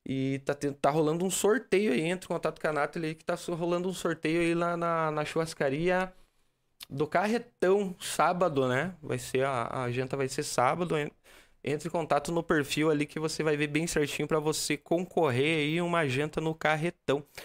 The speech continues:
Nós temos aqui a Juliana Moreira, né? Ela trabalha com nails, as unhas, né? Pra, agora tá famosa essa, essa, essa frase. Eu vi um vídeo no YouTube famoso, cara, que é uma mulher que canta só ca-,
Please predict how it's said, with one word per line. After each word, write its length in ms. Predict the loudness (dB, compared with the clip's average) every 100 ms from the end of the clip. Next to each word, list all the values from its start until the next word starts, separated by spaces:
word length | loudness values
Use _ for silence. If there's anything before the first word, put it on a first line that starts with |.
| -18 -20 -20 -4
Nós 220 | -4 -2
temos 320 | 0 0 0
aqui 340 | -2 -2 0 2
a 220 | 4 4
Juliana 640 | 2 0 2 2 2 2
Moreira, 840 | 0 4 6 6 6 6 6 4 4
né? 260 | 2 0 -4 _ _ _ _ _ _ _ -4
Ela 180 | 0 0
trabalha 320 | 2 2 2
com 180 | 0 -2
nails, 880 | 2 4 4 2 0 -2 -6 -12 -16
as 340 | -12 -10 -8 -6
unhas, 360 | -6 -6 -6
né? 140 | -8 -8
Pra, 200 | -8 -8
agora 320 | -6 -6 -6
tá 220 | -8 -10
famosa 460 | -4 -2 0 0 -2
essa, 160 | -2
essa, 260 | -2 -2 -4
essa 300 | -4 -4 -4
frase. 280 | 0 -2 -2 -16 -12
Eu 120 | -8
vi 100 | -4
um 80 | -4
vídeo 220 | -4 -4
no 100 | -4
YouTube 400 | -4 -4 -8 -8
famoso, 600 | -8 -8 -8 -6 -6 -6 -8
cara, 180 | -8
que 100 | -6
é 40 | -8
uma 100 | -4
mulher 220 | -4 -6
que 100 | -8
canta 260 | -10 -10 -10
só 140 | -10
ca-, 300 | -8 -8